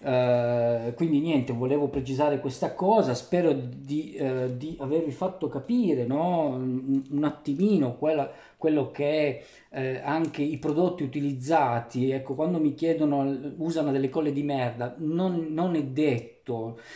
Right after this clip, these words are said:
eh, come vi ho già detto, le colle nel tempo, eh, sono diventati sicuramente più deboli, ma, ehm, ma perché appunto ci sono state delle direttive sul finire degli anni novanta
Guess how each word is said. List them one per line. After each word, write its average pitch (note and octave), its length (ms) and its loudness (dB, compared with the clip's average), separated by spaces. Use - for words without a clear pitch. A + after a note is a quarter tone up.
eh, B2 380 -2
come D#3+ 240 2
vi C3+ 120 2
ho D#3 80 2
già E3+ 160 0
detto, D3 420 0
le D3+ 180 -2
colle C#3+ 420 2
nel D3 400 0
tempo, C#3 800 2
eh, C#3 260 2
sono G#3 260 4
diventati D3+ 760 2
sicuramente D3 580 0
più F3 220 -2
deboli, C#3+ 540 4
ma, E3 420 2
ehm, C3+ 880 2
ma D3 220 0
perché F#3+ 380 2
appunto D#3 420 0
ci C#3 200 -2
sono C3+ 200 -4
state C3+ 360 -2
delle C3 240 0
direttive C#3+ 680 0
sul - 260 -8
finire D3 360 0
degli C3 160 2
anni C#3+ 180 4
novanta C#3+ 680 0